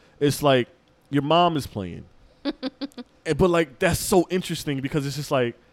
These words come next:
Speaker 1: "I wonder what my mom would do if, uh, Todd bust in there with the gun," and it's like, you gotta decide if you're gonna break, break your frame or, you know what I mean?
Speaker 2: Yeah.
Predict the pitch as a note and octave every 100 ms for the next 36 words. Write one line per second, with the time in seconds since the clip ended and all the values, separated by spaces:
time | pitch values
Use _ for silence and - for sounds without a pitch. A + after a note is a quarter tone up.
0 | _ _ _ C3 C3 F3 D#3+ C3+ C#3 B2
1 | A#2 A#2 C#3 D3 A2 F2 G#2 E2 D#2+ _
2 | _ _ _ _ _ B2 B2+ G#2 - -
3 | - _ _ _ _ _ _ - A2+ G2+
4 | G2 F#2+ F2 _ _ - C#3+ C3+ A#2+ A2+
5 | B2+ - C3 B2+ A#2 A#2 G#2+ F#2+ C#3 B2
6 | A2 G#2 _ _ _ _ _ _ _ C3
7 | B2+ B2+ C3 A#2 A2 _ _ - C#3+ C3
8 | B2 A2+ A2 - A#2+ A2+ A2 B2 B2 A#2
9 | F#2+ A#2 A#2 _ - B2 A#2 A#2 G2+ -
10 | B2+ A#2+ A#2+ A2 A#2+ A3 B3+ B3 B3 C#4+
11 | E4+ F#4+ D#4